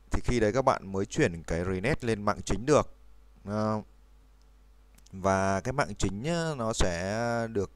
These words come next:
ờ, tiến hành quý ba năm nay, tức là vào, ờ, trong, ờ, cuối tháng chín, đúng không? Đấy. Ở đây có mục đọc bài viết này.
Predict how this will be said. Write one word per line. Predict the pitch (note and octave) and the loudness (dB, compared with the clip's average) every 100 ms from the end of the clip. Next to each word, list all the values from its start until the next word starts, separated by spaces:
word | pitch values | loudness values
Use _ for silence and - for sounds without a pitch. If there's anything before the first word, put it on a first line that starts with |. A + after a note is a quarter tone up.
| F#2 | -10
ờ, | F2+ F2 E2+ | -8 -6 -4
tiến | G2 G#2 | -2 -2
hành | A#2 G#2+ F2 F2 F2+ | -2 -4 -8 -12 -12
quý | - G#2+ | -2 2
ba | B2+ C3 A#2 | 8 8 8
năm | G#2+ | 4
nay, | A2+ G#2+ - - - - - - - | 0 0 -6 -20 -20 -20 -20 -20 -12
tức | - - | -8 0
là | A#2 F#2+ F#2 F2 - - - | 0 2 -2 -4 -6 -10 -6
vào, | F#2 E2+ | -4 -2
ờ, | E2+ F2 E2+ E2 E2 D#2 - - - - - - - - - - - - | -4 -4 -6 -8 -10 -14 -16 -20 -20 -20 -20 -20 -20 -20 -20 -20 -20 -4
trong, | - G#2 G#2+ | 0 0 0
ờ, | G#2+ - | -2 0
cuối | G2 G#2 | 4 4
tháng | - | 4
chín, | - A2 D3+ - - - G2 | 2 0 0 -14 -20 -16 -6
đúng | |
không? | G2 G2 D#2+ - - - - - - - - - - | -4 -4 -8 -18 -20 -20 -20 -20 -20 -20 -20 -20 -18
Đấy. | D2 F#2 G#2+ - - - - - - - - - - - - - - - - - - - - - - - | -6 -2 -2 -4 -20 -20 -20 -20 -20 -20 -20 -20 -20 -20 -20 -20 -20 -20 -20 -20 -20 -20 -20 -20 -20 -10
Ở | G#2 | -2
đây | A#2 | 2
có | B2 | 2
mục | C#3+ - | 0 0
đọc | A2+ G#2+ | 4 4
bài | G#2 F#2+ | 4 2
viết | A2 E3 | 2 0
này. | A#2 | 2